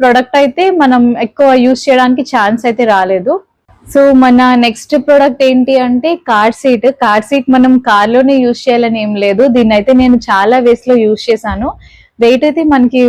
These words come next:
బాగానే ఉంది. మెయిన్ ఇది ఏంటంటే ట్రావెల్ పర్పస్ చాలా బాగుంటుంది. అంటే మనం లాంగ్ ట్రావెల్ చేసిన, రీసెంట్ గా మేము లాంగ్ ట్రిప్ వేసాం కదా, అప్పుడైతే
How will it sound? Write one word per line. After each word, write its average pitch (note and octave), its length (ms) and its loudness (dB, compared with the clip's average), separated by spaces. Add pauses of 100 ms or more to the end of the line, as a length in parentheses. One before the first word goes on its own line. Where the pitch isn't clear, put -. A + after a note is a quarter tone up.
(120)
బాగానే G#3 360 0
ఉంది. A3+ 220 0 (180)
మెయిన్ C#4 320 2
ఇది C4 180 2
ఏంటంటే B3 340 0 (100)
ట్రావెల్ A#3 340 0
పర్పస్ C4 360 -2
చాలా G#3+ 240 0 (100)
బాగుంటుంది. G3 520 -4 (460)
అంటే B3 220 2
మనం C4 160 2 (120)
లాంగ్ A#3 300 2
ట్రావెల్ C4 300 0
చేసిన, B3 240 0 (100)
రీసెంట్ B3+ 340 0
గా C4 60 0 (100)
మేము A#3+ 220 0 (280)
లాంగ్ G#3+ 280 0
ట్రిప్ B3+ 240 -8
వేసాం A3 360 -2
కదా, B3+ 200 -4
అప్పుడైతే B3 360 -2